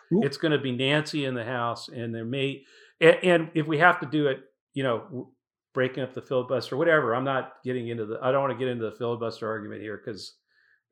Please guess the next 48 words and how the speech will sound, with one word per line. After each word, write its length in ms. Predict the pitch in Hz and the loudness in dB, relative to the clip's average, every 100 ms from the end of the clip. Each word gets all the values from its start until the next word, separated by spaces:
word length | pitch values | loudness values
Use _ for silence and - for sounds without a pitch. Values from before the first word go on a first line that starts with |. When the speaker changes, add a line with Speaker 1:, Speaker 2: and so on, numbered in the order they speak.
| - 113 | -14 -4
Speaker 2:
God 220 | 123 117 | -2 0
knows 220 | 117 110 | -2 -6
it 100 | 101 | -8
should 260 | - 107 101 | -8 -8 -8
be 300 | 113 101 98 | -10 -10 -12
reformed, 500 | - 101 131 110 101 - | -14 -8 -4 -4 -4 -6
but 140 | 120 117 | -4 -2
I'm 120 | 117 | -4
just 180 | 117 - | -6 -4
saying 300 | 123 113 113 | -4 -4 -6
it, 120 | 117 | -6
you 160 | 123 | -6
know, 140 | 110 104 | -6 -4
but, 220 | 127 113 - - - _ - | -6 -6 -12 -20 -20 _ 2
but 120 | 131 | 2
I'm 80 | 127 | 4
saying 380 | 170 135 127 | 0 0 0
that, 260 | 120 107 - | -4 -6 -4
uh, 340 | 127 113 110 110 _ _ _ _ _ _ - | -2 -2 -4 -10 _ _ _ _ _ _ -4
uh, 360 | 127 110 113 - | -2 -2 -4 0
I 120 | 127 123 | 2 2
do 260 | 139 143 | 0 -2
think 420 | 139 147 123 - - | -2 -4 -4 -8 -6
that, 260 | 113 113 | -6 -6
yeah, 320 | 135 139 107 - | 2 4 4 0
th-, 160 | 160 | -2
you 140 | 160 170 | 6 8
asked, 360 | 156 151 - - | 8 8 -2 -8
could 160 | 135 | -2
these 220 | 151 151 | 0 0
three 340 | - - 147 139 | -2 -8 -6 -6
people 400 | 139 135 135 131 | -6 -6 -4 -6
get 180 | 131 127 | -4 -6
us 160 | 127 | -6
through 300 | 139 135 139 | -4 -2 -2
it, 140 | 147 - _ - | -4 -10 _ -10
Speaker 1:
Yeah. 160 | 117 | -6
Speaker 2:
uh, 100 | 120 - | -6 -4
and 120 | 120 | -4
get 200 | 120 117 | -4 -2
that 180 | 127 123 | -2 -2
thing 180 | 127 113 | -6 -6
passed? 440 | 123 123 117 - | -4 -4 -4 -4
Yeah, 180 | 123 117 | -2 -2
I 60 | 107 | -2
think 220 | 117 - | -8 -10
they 120 | 98 | -12
can. 300 | - 101 | -12 -16